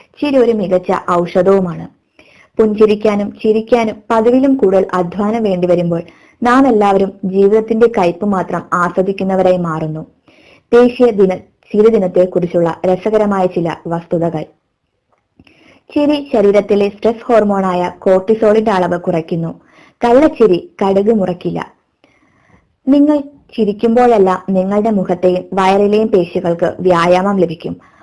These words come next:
പതിനഞ്ച് മിനിറ്റ് വയറു നിറഞ്ഞ ചിരിയിലൂടെ നിങ്ങൾക്ക് നാൽപത് കലോറി വരെ കത്തിച്ചേക്കാം. പലർക്കും ഉറക്കമുണർന്നയുടനെയുള്ള ചിരി ഒരു കപ്പ്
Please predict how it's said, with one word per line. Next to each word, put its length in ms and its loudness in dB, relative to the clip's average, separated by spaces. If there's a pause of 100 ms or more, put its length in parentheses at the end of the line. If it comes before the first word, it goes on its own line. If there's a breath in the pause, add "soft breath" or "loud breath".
(300 soft breath)
പതിനഞ്ച് 420 4
മിനിറ്റ് 420 2
വയറു 340 0
നിറഞ്ഞ 340 0
ചിരിയിലൂടെ 520 0
നിങ്ങൾക്ക് 480 -4 (340 loud breath)
നാൽപത് 520 2
കലോറി 360 2
വരെ 320 0 (100)
കത്തിച്ചേക്കാം. 680 -6 (680 soft breath)
പലർക്കും 560 0
ഉറക്കമുണർന്നയുടനെയുള്ള 1120 0
ചിരി 460 -2
ഒരു 240 4
കപ്പ് 240 -2